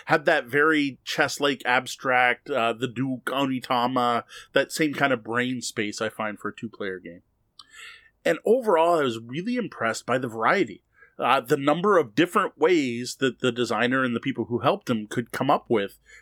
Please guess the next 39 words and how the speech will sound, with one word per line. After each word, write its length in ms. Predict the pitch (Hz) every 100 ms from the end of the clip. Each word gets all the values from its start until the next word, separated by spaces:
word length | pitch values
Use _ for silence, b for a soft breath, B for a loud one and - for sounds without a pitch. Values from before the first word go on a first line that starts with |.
| -
to 100 | 139
use 380 | 120 196 190 -
this 160 | - -
set 160 | 120
of 100 | 113
dice. 440 | 139 202 92 - - -
Like, 180 | 110
it's, 300 | 123 120 - -
it's 280 | 131 -
one 380 | 107 98 135 185
pattern 440 | - 190 190 104 101
of, 200 | 104 - B B -
that 120 | 135
are 80 | 131
the 100 | 123
same 300 | 170 196 131
on 100 | 120
all 180 | 127
eighteen 340 | 135 127 123 110
dice. 400 | 135 - - - B B B B B
And 120 | - 165
I 140 | 185
was 260 | 285 208 -
even 260 | 165 156 131
more 240 | 170 269
impressed 640 | 160 127 120 107 - - -
by 140 | 127
how 240 | - 147
much 220 | 185 196 160
of 80 |
a 80 | 135
change 440 | - - 214 214 131
it 140 | 120
was 400 | 110 107 107 - B B B B
using 360 | 131 175 185 185
the 80 | 160
dice 240 | 151 147
different 280 | 156 143 113
ways. 380 | 113 - -